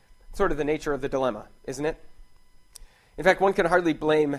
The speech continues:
Nigel Reynolds for taking that first edition Harry Potter book and throwing it out. It really didn't seem like much.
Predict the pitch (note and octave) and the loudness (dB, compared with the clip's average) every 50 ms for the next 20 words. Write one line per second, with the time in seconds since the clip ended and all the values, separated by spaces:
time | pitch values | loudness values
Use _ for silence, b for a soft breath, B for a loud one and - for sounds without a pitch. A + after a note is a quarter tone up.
0 | C#3 - - D3 D3+ D3+ C#3+ D3 C3 C3 C#3 C3+ C3 B2 A#2 - - - C3+ B2+ | -8 -8 -2 -2 0 0 0 -2 -2 0 0 0 0 -2 -4 -8 -8 -8 -8 -6
1 | - D#3 C#3+ D3+ D3 C#3 C3+ C3 - - F#3+ F#3 - - - - D#3+ D3+ C#3+ D#3 | -6 -8 -8 -6 -4 -4 -4 -4 2 2 2 2 2 -4 -6 -6 -4 -2 -2 -4
2 | D3 - D3 C#3 C3+ C#3 C#3 C#3 C3 - C#3+ C#3 C3+ C3 C3+ B2+ A#2+ - - - | -4 -4 -6 -6 -6 -4 -4 -4 -2 -2 -2 -2 -2 -2 -4 -6 -6 -8 -12 -12
3 | B2+ B2+ B2 A#2 - - C#3 D3 D3 C3+ C3 B2+ B2+ C3 B2 B2 b b b b | -10 -10 -10 -10 -8 -4 -2 0 0 0 2 4 6 6 6 4 b b b b
4 | b b b b b b b - - A3+ A#3+ B3+ A#3+ G#3+ D#3 C#3+ F#3 G3 G3 E3+ | b b b b b b b -8 -4 -2 0 2 0 0 2 4 8 8 8 8
5 | - - - - - F3+ E3+ E3 D#3 C#3+ C3 C3 - - - C3+ C#3 C3 - B2+ | 8 2 -4 -4 -2 -2 0 0 -2 -4 -6 -10 -12 -12 -6 -6 -6 -6 -6 -6
6 | A#2+ A2+ B2 B2+ - - - | -6 -6 -6 -6 -8 -14 -16